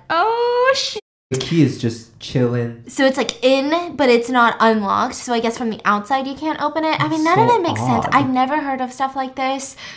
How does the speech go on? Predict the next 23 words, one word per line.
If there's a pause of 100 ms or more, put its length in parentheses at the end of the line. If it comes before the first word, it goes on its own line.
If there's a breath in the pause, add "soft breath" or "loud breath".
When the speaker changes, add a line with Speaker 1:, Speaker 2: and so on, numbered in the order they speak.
Speaker 1:
Maybe
Speaker 2:
Yeah.
Speaker 1:
it
is
for
children.
I'm
not
entirely
sure.
If
you
Speaker 2:
But
Speaker 1:
guys
know,
Speaker 2:
children
Speaker 1:
let
me
Speaker 2:
can
Speaker 1:
know.
Speaker 2:
also
ch-,
ch-